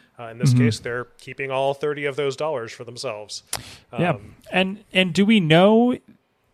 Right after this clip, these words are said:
Speaker 2: to access it, does a person need to have a Disney Plus subscription
Speaker 1: You
Speaker 2: first?
Speaker 1: do.
Speaker 2: Ah,
Speaker 1: So
Speaker 2: see,
Speaker 1: this is
Speaker 2: interesting.
Speaker 1: on,
Speaker 2: An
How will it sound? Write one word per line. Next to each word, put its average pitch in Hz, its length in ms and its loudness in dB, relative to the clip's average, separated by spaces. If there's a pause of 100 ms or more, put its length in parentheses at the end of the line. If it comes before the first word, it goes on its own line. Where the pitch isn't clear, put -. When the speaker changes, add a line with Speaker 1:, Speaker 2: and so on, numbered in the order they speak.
(320)
Speaker 2:
to 175 160 -2
access 160 460 0
it, 127 200 -2
does 135 200 2
a 131 80 2
person 160 480 -2
need 139 160 -4
to 135 80 0
have 127 260 0
a 131 80 0
Disney 131 380 -2
Plus 127 240 -2
subscription 117 880 -2 (880)
Speaker 1:
You 127 60 -4
Speaker 2:
first? 135 400 2
Speaker 1:
do. - 80 -10 (520)
Speaker 2:
Ah, 135 240 4
Speaker 1:
So 151 100 4
Speaker 2:
see, 147 180 0
Speaker 1:
this 147 100 0
is 151 80 -2
Speaker 2:
interesting. 123 280 -2
Speaker 1:
on, 131 140 -2
Speaker 2:
An 123 60 -10